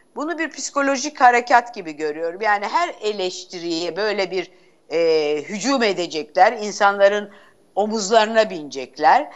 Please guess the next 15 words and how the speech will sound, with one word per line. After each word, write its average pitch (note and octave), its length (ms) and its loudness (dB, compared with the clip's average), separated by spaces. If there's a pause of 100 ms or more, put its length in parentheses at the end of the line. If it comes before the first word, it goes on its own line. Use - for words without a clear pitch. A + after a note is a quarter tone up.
(140)
sindirecekler, G#3 1040 0
korkutacaklar A#3 1000 0 (340)
ve C#4+ 100 -4
konuşamaz D4 680 2
hale F#3+ 320 4
getirecekler. C#3+ 920 -10 (360)
"Aman C4 340 2
konuşursam C4+ 760 -4 (220)
başıma D4+ 380 0
bir C#4+ 120 -8
iş D4 240 -8
mi B3 120 -6
gelebilir?" F3+ 760 -4
korkusu G#3 480 -2
yaratacaklar. D#3+ 760 -4